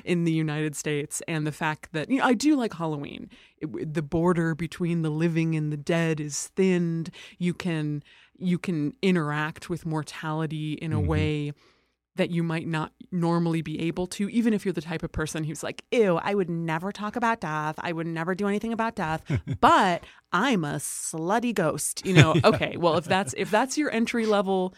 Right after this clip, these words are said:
Speaker 1: to death and the idea of death, we welcome you, and we hope that's a gateway drug for you to go
Speaker 2: <laughs>
Speaker 1: deeper into addressing your own mortality.
Speaker 2: Yeah, well, I find it fascinating how Americans'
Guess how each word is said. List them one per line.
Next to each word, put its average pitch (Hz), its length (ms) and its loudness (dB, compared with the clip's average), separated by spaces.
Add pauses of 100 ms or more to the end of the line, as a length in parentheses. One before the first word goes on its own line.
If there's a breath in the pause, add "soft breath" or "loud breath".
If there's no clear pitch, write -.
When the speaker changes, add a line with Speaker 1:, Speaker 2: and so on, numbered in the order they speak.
(220 soft breath)
Speaker 1:
to 233 160 -2
death 185 520 0
and 170 120 -2
the 160 120 0
idea 185 360 2
of 170 120 0
death, 175 280 0 (280 loud breath)
we 175 140 0
welcome 208 480 2
you, 196 480 4
and 156 180 -2
we 156 100 0
hope 190 300 -2
that's 175 260 -4
a 170 40 -4
gateway 165 480 -2
drug 151 500 0
for 175 140 0
you 151 160 -2
to 156 80 -2
go 180 180 -6
Speaker 2:
<laughs> - 20 -6
Speaker 1:
deeper 151 560 -4 (240 loud breath)
into 151 460 -4
addressing 151 480 -4
your 147 160 -2
own 147 140 -4
mortality. - 640 -8 (300 soft breath)
Speaker 2:
Yeah, 135 440 2
well, 101 180 0
I 123 80 4
find 185 300 0
it - 160 -2
fascinating 120 800 4
how 110 340 4
Americans' 110 520 4